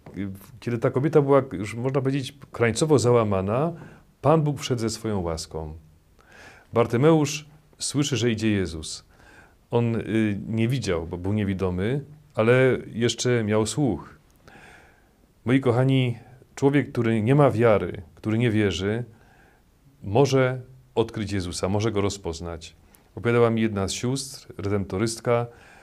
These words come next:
y, pochodząca z krajów z byłego Związku Radzieckiego, że w jej domu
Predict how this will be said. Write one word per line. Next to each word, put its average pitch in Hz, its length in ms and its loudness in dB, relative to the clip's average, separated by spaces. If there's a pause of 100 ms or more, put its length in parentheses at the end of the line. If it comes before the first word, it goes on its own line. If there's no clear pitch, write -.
(300)
y, - 60 -8
pochodząca 101 800 0
z - 120 -16
krajów 104 320 -2
z 92 40 -10
byłego 98 300 -4
Związku 95 580 -6
Radzieckiego, 110 640 -2 (1000)
że 110 340 2
w 87 60 -8
jej 147 160 2
domu 120 540 0